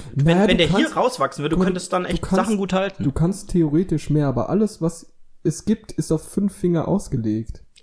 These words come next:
Speaker 1: Ja, stell dir vor, Handschuhe, du kannst keine Handschuhe. Du musst,
Speaker 2: Richtig.
Speaker 1: musst Handschuhe, aber ich hab auch nie Handschuhe an.
Speaker 2: Ich trag auch keine Handschuhe.
Speaker 1: Außer halt, wenn du jetzt hier Klo sauber machst und diese Latex-Dinger.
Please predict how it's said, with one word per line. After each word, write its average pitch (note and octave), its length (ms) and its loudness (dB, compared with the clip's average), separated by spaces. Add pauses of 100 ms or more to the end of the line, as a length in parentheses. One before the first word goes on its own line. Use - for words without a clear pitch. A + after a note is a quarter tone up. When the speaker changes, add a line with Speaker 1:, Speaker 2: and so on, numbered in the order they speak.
(160)
Speaker 1:
Ja, G2 280 -10
stell A#2 160 -8
dir - 60 -12
vor, G#2 160 -8
Handschuhe, D3+ 360 -8
du - 60 -8
kannst - 180 -12
keine A2+ 200 -8
Handschuhe. A#2 480 -10 (1300)
Du G#2 60 -10
musst, - 240 -6
Speaker 2:
Richtig. A#2+ 180 -6
Speaker 1:
musst - 320 -8
Handschuhe, D#3+ 440 -4
aber G#2 240 -4
ich - 80 -14
hab - 80 -12
auch G#2+ 100 -8
nie A2 100 -6
Handschuhe A2 380 -6
an. - 240 -10 (180)
Speaker 2:
Ich - 240 -10
trag B2 280 -6
auch - 100 -8
keine A2+ 160 -6
Handschuhe. A2 220 -4
Speaker 1:
Außer D#3+ 160 -2
halt, D3 100 2
wenn D3 100 0
du C#3+ 60 0
jetzt C#3 140 -4
hier C3+ 120 -6
Klo D#3 300 0
sauber B2+ 240 2
machst C3 220 -2
und C3+ 100 -6
diese C3 220 0
Latex-Dinger. C#3 640 -2